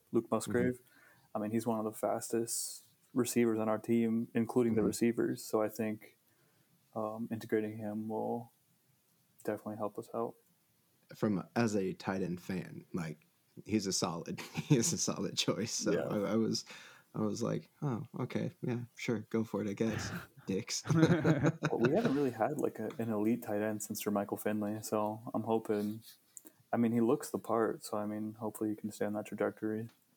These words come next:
Speaker 2: Mm-hmm.
Speaker 3: All right. Predictions. Stein, you wanna go first on predictions?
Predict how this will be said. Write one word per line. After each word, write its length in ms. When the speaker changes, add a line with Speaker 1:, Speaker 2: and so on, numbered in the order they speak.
Speaker 2:
Mm-hmm. 240
Speaker 3:
All 80
right. 260
Predictions. 800
Stein, 240
you 60
wanna 120
go 60
first 300
on 80
predictions? 560